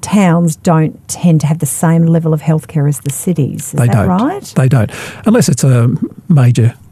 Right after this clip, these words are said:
Speaker 2: country town.
Speaker 1: Mm.
Speaker 2: Um, so, and, and so many people are making this mistake that they really have to think carefully.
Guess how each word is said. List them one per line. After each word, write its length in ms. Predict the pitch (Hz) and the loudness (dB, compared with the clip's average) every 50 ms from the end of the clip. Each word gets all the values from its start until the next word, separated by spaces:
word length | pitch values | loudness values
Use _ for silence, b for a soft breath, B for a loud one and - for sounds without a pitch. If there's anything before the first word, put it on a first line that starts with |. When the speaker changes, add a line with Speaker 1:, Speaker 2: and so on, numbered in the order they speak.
| - | -6
Speaker 2:
country 260 | - 139 117 - 135 | -2 -2 0 0 0
town. 340 | 120 - 147 123 104 - 131 - | 0 2 2 0 2 0 -2 -2
Speaker 1:
Mm. 460 | - 160 156 151 147 143 139 139 135 131 - - _ _ _ - | -2 -2 0 0 2 2 2 0 0 -2 -4 -10 _ _ _ 2
Speaker 2:
Um, 360 | 139 127 113 107 104 143 139 B B B B B B B | 2 4 4 2 0 0 -2 B B B B B B B
so, 260 | B - - 160 139 151 214 185 B B B B B - - 214 | B -2 0 0 2 2 0 -2 B B B B B -6 -4 0
and, 140 | 202 175 185 | 2 2 2
and 300 | 202 180 175 175 - - - _ - _ _ - | 4 4 4 2 2 -2 -6 _ -20 _ _ -10
so 240 | - - - 180 208 | -6 -2 0 2 2
many 180 | 233 214 208 | 4 4 2
people 320 | - - 165 147 - 147 135 | 2 2 0 2 2 2 4
are 40 | 131 127 139 139 | 4 4 4 4
making 220 | 123 113 120 120 | 4 4 4 4
this 320 | 117 113 - - - - - _ _ | 2 2 0 -2 -6 -10 -12 _ _
mistake 640 | 160 127 - - - 139 123 104 90 - - - B B B B B - - - _ - - - - - - - | 0 0 0 0 0 0 0 0 -2 -4 -6 -14 B B B B B -20 -20 -20 _ -20 -20 -20 -20 -20 -8 -4
that 140 | - 170 - | -2 -2 0
they 100 | - 131 | 2 2
really 520 | 127 113 127 139 139 151 151 151 147 143 135 147 151 - | 2 4 4 6 6 6 6 4 4 4 4 2 0 -2
have 180 | - 143 123 - | -2 -2 0 0
to 80 | - 127 | 0 0
think 280 | - 143 120 107 - | 0 0 0 0 -2
carefully. 420 | - - 113 98 - - 113 104 | 0 0 0 0 0 0 0 0